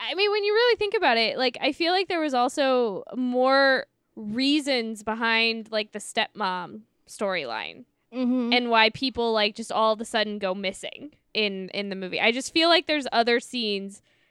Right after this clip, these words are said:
Speaker 1: that we are not privy to, and there was a lot
Speaker 2: Yeah.
Speaker 1: of extra.
Speaker 2: There's a lot of movie.
Speaker 1: Yeah.
Speaker 2: So, yeah, she goes there, she sneaks in, and we're also getting this scene with the evil stepmom and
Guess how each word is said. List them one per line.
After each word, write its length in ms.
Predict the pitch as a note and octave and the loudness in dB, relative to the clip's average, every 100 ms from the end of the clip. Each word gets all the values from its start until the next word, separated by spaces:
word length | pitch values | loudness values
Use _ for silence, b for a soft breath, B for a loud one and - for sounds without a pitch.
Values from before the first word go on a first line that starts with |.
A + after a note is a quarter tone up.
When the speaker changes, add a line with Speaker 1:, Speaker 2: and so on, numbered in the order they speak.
| _ | _
Speaker 1:
that 120 | G#3+ | 0
we 160 | G#3+ A3 | 2 2
are 100 | G#3+ | 2
not 440 | G#3 G3 G3 F#3 - | 2 4 4 2 -2
privy 380 | - G#3+ G3+ D#3+ | -6 -4 -4 -8
to, 200 | - C3 F3+ | -8 -6 -4
and 120 | G3+ | -2
there 80 | F#3 | -2
was 120 | F#3+ | -2
a 60 | F#3 | -4
lot 640 | F#3+ F#3 D#3 - - - - _ _ - | -4 -4 -4 -8 -14 -16 -18 _ _ 0
Speaker 2:
Yeah. 380 | C4 A#3 A3+ A3+ | 2 2 -2 -6
Speaker 1:
of 180 | - G3+ | -4 -2
extra. 400 | - - - F3 | -4 -6 -8 -2
Speaker 2:
There's 260 | C4+ G#4+ G#4+ | 2 2 2
a 80 | E4 | 0
lot 280 | E4+ D4 D#4+ | 0 0 -2
of 60 | C4 | -2
movie. 400 | A3+ D4 G#3+ G#3 | -4 -6 -8 -4
Speaker 1:
Yeah. 320 | A3 E3 D#3 - _ _ | -2 -2 -6 -12 _ _
Speaker 2:
So, 460 | - - F4 E4 D4+ | -14 -2 2 4 4
yeah, 320 | C#4 E4+ B3+ | 2 2 2
she 160 | - C4 | 0 2
goes 300 | E4 F#4+ - | 4 4 4
there, 320 | C4 A#3 A#3 | 4 4 2
she 280 | A3+ - C#4+ | -2 2 2
sneaks 640 | B3 - D4 D#4+ G4 - D4 | 2 0 2 2 0 -2 0
in, 500 | C4+ A3 G#3 G#3+ A3+ _ _ - | 2 2 -2 -6 -10 _ _ 2
and 420 | B3+ B3+ A#3+ B3 - | 6 6 4 2 0
we're 180 | C4 C#4 | 4 4
also 220 | D4+ F#4 | 4 4
getting 300 | F4+ E4 D#4+ | 6 6 6
this 140 | D#4 C#4+ | 4 2
scene 580 | - C#4 C4 B3+ B3 - | 0 2 4 2 0 0
with 220 | B3 - | -2 0
the 180 | F#3+ B3+ | 0 0
evil 220 | B3+ C4 | 2 0
stepmom 960 | - A#3+ A3 A#3+ B3 B3 B3 B3 B3+ - _ _ - | 2 0 2 2 2 4 4 2 0 -4 _ _ 0
and 920 | A#3+ A#3 A3+ A3 G#3+ A3 G#3+ - - | 4 4 4 2 0 -4 -6 -10 -12